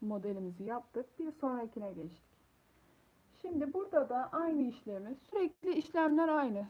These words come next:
Sadece önemli olan geçişleri bilmek. Dört tane zincir çekiyorum.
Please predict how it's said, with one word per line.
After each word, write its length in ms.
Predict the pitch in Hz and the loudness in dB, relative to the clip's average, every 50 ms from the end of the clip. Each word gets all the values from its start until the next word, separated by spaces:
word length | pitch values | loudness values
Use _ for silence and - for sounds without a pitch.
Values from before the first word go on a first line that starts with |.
| - | 0
Sadece 280 | - 302 311 302 285 302 | 4 4 4 6 6 4
önemli 320 | 294 285 311 302 302 311 | 4 6 6 6 6 6
olan 240 | 302 285 311 320 302 | 6 6 6 4 4
geçişleri 580 | 277 277 269 - 277 269 - - 269 269 269 220 | 4 2 0 -2 -4 -4 0 2 2 2 2 0
bilmek. 360 | 233 220 214 226 254 339 - - - - - - - _ _ _ - - _ _ _ _ _ _ _ _ _ _ _ _ _ _ _ _ _ _ _ _ _ _ _ _ _ _ _ _ _ _ _ _ _ - - _ _ _ _ _ _ _ _ _ - | -2 -4 -2 -2 -2 -4 -4 -6 -16 -20 -20 -20 -20 _ _ _ -20 -20 _ _ _ _ _ _ _ _ _ _ _ _ _ _ _ _ _ _ _ _ _ _ _ _ _ _ _ _ _ _ _ _ _ -20 -20 _ _ _ _ _ _ _ _ _ 2
Dört 260 | 330 339 359 349 - | 2 2 2 2 2
tane 280 | - 302 269 269 269 294 | 2 4 4 4 4 2
zincir 400 | 269 277 285 269 262 285 277 277 | 4 4 4 4 4 2 -4 -4
çekiyorum. 640 | - 294 262 247 - - 233 226 220 214 226 262 302 | -2 -2 -2 -2 -2 -4 -2 -2 0 -2 -2 -4 -4